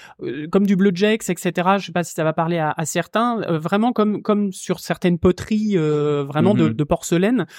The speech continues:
Speaker 1: Alors, sans avoir le rendu porcelaine, hein, on s'entend. Mais du coup, on avait, au lieu d'avoir du blanc, on avait du bleu et, euh, dans le noir, on avait du bleu aussi, donc
Speaker 2: Mais
Speaker 1: avec, en nuance de bleu.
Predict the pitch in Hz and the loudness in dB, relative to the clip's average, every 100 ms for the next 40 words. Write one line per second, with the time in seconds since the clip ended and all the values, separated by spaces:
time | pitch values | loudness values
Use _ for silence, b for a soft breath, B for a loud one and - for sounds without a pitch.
0 | B 123 123 - 196 175 170 170 156 165 | B -10 -4 0 2 4 4 6 4 2
1 | 175 156 208 220 196 175 170 214 214 196 | 2 0 -2 -2 -2 -4 -6 -6 -2 0
2 | 190 190 196 269 277 B B B _ _ | 0 0 2 2 0 B B B _ _
3 | _ _ 190 214 208 202 247 226 220 202 | _ _ 2 4 4 2 2 4 2 2
4 | 180 170 156 165 196 262 _ _ _ - | 0 0 4 4 4 0 _ _ _ -6
5 | 196 190 170 190 226 262 - - 151 151 | -2 -2 0 0 0 -2 -10 -20 -16 -14
6 | 147 190 180 196 220 254 - _ _ _ | -6 -2 0 0 0 -4 -10 _ _ _
7 | _ 190 220 240 - _ _ _ _ _ | _ 0 2 -2 -8 _ _ _ _ _
8 | _ _ _ - - 170 190 214 208 208 | _ _ _ -10 -10 0 2 4 4 4
9 | 233 202 190 180 175 180 185 196 - 151 | 2 2 2 2 0 2 4 2 -2 -2
10 | 139 127 120 113 180 180 208 180 165 139 | 0 2 0 0 0 2 0 0 -2 -4